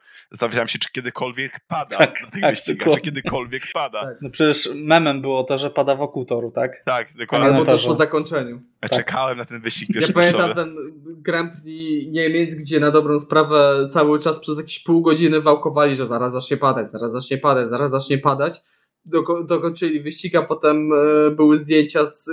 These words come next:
Speaker 3: kibiców, którzy wychodzili z toru i do-, dosłownie zdejmowali buty, bo mieli wodę po ko-, e, po kolana praktycznie.
Speaker 2: <laughs> No, ale
Speaker 3: E,
Speaker 2: się coś zmieniło, tak?
Speaker 3: ale nadal nie używamy full wetów.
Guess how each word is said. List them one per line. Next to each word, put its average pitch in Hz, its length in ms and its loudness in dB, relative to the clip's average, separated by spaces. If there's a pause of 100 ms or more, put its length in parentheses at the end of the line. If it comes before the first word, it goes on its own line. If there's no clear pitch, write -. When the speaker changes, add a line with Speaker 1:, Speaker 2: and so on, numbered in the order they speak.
(160)
Speaker 3:
kibiców, 165 340 -10
którzy 143 200 -6
wychodzili 143 400 -4
z 135 100 -10
toru 131 240 6
i 127 220 2
do-, 139 240 6
dosłownie 139 420 -6
zdejmowali 143 500 2
buty, 143 240 0
bo 139 140 0
mieli 139 240 0
wodę 139 240 4
po 123 140 -8
ko-, 123 360 0
e, 120 40 -6
po 135 140 -4
kolana 117 360 4
praktycznie. - 540 -10
Speaker 2:
<laughs> - 1400 -20
No, 147 140 2
ale 156 80 6
Speaker 3:
E, 170 60 4
Speaker 2:
się 185 120 -2
coś 175 140 -6
zmieniło, 139 400 -6
tak? 123 180 -12 (320)
Speaker 3:
ale 160 180 0
nadal 170 260 0
nie 170 120 -10
używamy 160 420 -10
full 143 200 -18
wetów. - 400 -16